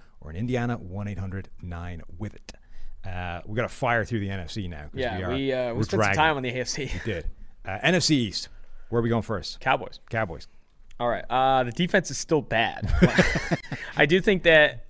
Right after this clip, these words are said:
Speaker 2: I'm, I'm really excited for this offense. I, I loved what Dak Prescott did before the injury last year. CeeDee Lamb entering year two. I'm one of the biggest Amari Cooper fans at the company. Like, I, the offensive line is still good. Uh, we added that new filter to Ultimate, knockdown percentage, how often an offensive lineman is knocked down.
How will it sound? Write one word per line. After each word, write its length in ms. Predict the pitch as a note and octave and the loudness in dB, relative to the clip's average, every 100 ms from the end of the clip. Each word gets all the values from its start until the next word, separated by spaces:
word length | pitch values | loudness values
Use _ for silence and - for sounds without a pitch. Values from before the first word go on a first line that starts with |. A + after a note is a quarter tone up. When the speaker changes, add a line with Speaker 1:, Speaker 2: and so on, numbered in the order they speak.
| - | 4
Speaker 2:
I'm, 240 | C3 E3 C3+ | 4 6 4
I'm 160 | D#3 | 4
really 180 | C#3+ C#3 | 6 4
excited 320 | A#2+ C3 A#2+ | 4 4 2
for 80 | A#2 | 2
this 100 | G#2+ | 0
offense. 480 | A#2 A#2 B2 A2+ - | 2 2 0 -2 -4
I, 80 | - | -4
I 180 | A2 A#2+ | 0 2
loved 400 | A#2+ A#2+ A#2 A2 | 2 2 2 0
what 120 | G2+ - | -8 -2
Dak 220 | G#2+ - | -2 0
Prescott 340 | A2+ - G#2+ | -4 -2 -4
did 160 | A2 G2+ | -2 -6
before 240 | G#2 A2+ | -6 -8
the 80 | G2+ | -6
injury 220 | G#2 A2 | -6 -6
last 320 | A2 G#2+ - | -4 -4 -4
year. 240 | A2+ G#2+ G#2 - | -4 -4 -4 -10
CeeDee 300 | - D3 A#2+ | -6 -4 -4
Lamb 280 | A2 B2 B2+ | -4 -2 0
entering 300 | B2+ B2 B2+ | -2 -4 -6
year 100 | A#2+ | -6
two. 480 | A2+ A#2+ A2+ A2+ - - | -4 -4 -4 -4 -6 -10
I'm 140 | A2 A#2 | -8 -6
one 80 | A#2+ | -4
of 80 | |
the 40 | A2 | -4
biggest 220 | A#2+ A2 | -4 -4
Amari 200 | A#2 A2+ | -2 -4
Cooper 220 | - A#2 | -4 -10
fans 240 | G#2 A2+ F#2+ | -6 -6 -6
at 60 | |
the 60 | - | -10
company. 500 | - C3+ B2+ A#2+ A#2 - - | -4 0 0 0 -2 -6 -6
Like, 240 | B2 B2 - | 0 2 2
I, 60 | A#2 | -2
the 80 | A2+ | 2
offensive 340 | B2+ C3+ A#2 | 2 0 -4
line 180 | B2+ B2+ | 0 0
is 60 | A#2+ | -2
still 200 | - A#2+ | -6 -4
good. 400 | A#2+ A#2 A2+ A2 - - - - | 0 0 0 -4 -12 -18 -16 2
Uh, 200 | B2 A#2 | 4 6
we 100 | C3 | 6
added 160 | C#3+ D#3 | 6 6
that 180 | C3 C3 | 4 2
new 280 | C#3 C3+ | 0 0
filter 320 | B2 C#3+ C#3 B2 | -2 -2 -2 -2
to 60 | |
Ultimate, 420 | G2 B2 D#3+ D#3+ | -2 -2 -4 -8
knockdown 440 | A2+ A2 - C#3+ D3 | -2 -4 -2 -4 -4
percentage, 460 | E3 - E3+ G#3 - | -6 -6 -8 -10 -2
how 160 | C3+ | 2
often 280 | B2+ B2 A#2+ | 2 2 -4
an 80 | A2 | -4
offensive 340 | A2+ A#2 A2 | -4 -6 -8
lineman 240 | A2 A2+ G#2+ | -6 -6 -8
is 100 | G#2+ | -8
knocked 260 | G#2 A2 | -8 -8
down. 340 | G2+ G2 C3+ | -8 -8 -10